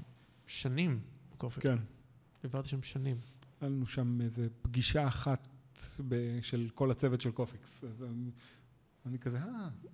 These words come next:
Speaker 2: זה המקום שפוברצ'יק דיבר עליו."
Speaker 1: <laughs>
Speaker 2: ו-, "I know this place."
Speaker 1: תקשיב, זה היה ש-, שוב, אני חושב שכל מקום, אתה יודע, כפר סבא,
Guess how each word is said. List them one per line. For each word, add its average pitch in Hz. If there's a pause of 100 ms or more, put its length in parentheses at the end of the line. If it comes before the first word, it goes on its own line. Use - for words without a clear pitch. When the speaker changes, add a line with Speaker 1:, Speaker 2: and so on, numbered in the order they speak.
(120)
Speaker 2:
זה 170
המקום 202
שפוברצ'יק 110
דיבר 113
עליו." 98 (260)
Speaker 1:
<laughs> 185
Speaker 2:
ו-, 180 (480)
"I 180
know 269
this -
place." 120
Speaker 1:
תקשיב, 160
זה 117
היה 135
ש-, 156 (100)
שוב, 233
אני 127
חושב 190
שכל 202
מקום, 165 (760)
אתה 180
יודע, 165
כפר 151
סבא, 151